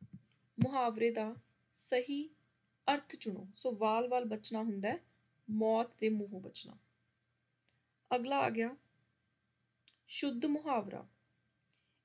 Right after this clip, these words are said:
ਏਟੀ ਸਿਕਸਥ, ਅੱਖਾਂ ਮੀਟਣੀਆਂ, ਸੋ ਇਹ ਹੋ ਗਿਆ ਸ਼ੁੱਧ ਮੁਹਾਵਰਾ।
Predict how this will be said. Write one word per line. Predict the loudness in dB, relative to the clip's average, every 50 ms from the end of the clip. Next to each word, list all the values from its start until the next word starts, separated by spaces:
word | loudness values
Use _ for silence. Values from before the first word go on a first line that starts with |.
| _ 2
ਏਟੀ | 2 2 2 0 -4 -4
ਸਿਕਸਥ, | -4 -2 -4 -4 -6 -8 -12 -12 -14 _ _ _ _ _ _ _ _ _ _ _ _ _ _ _ _ _ _ _ _ _ _ _ _ _ _ _ _ _ _ _ _ _ _ _ _ _ _ _ _ _ _ _ _ _ _ _ -10 -4 -4 -4
ਅੱਖਾਂ | -4 -4 -6 -4 -2 0
ਮੀਟਣੀਆਂ, | 0 0 0 -2 -4 -8 -10 -10 -10 -12 -14 -18 _ _ _ _
ਸੋ | -8 -2 2 4
ਇਹ | 4 4
ਹੋ | 4 2
ਗਿਆ | 2 0 0 -2 -4 -8 _ _ _ -10
ਸ਼ੁੱਧ | -4 -2 -2 -2 -2
ਮੁਹਾਵਰਾ। | -4 -6 -6 -6 -8 -10 -12 _ -20 -20 -20